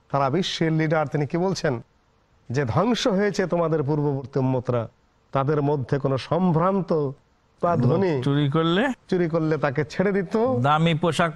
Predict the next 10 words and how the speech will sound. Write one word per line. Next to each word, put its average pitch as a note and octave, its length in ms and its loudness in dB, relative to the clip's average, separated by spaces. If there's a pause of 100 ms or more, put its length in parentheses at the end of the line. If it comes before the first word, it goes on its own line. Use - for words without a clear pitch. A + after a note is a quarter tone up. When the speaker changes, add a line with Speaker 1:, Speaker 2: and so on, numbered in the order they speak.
Speaker 2:
পরা F3+ 220 2
নামী F3+ 340 2
মানুষ, G#3 480 2
কখনো D#3+ 420 2 (100)
কেউ C#3+ 200 2
তাদের B2 380 0
দেয় A2 180 2
না G2+ 160 2
যে G2 120 -2
দোষ। - 320 -8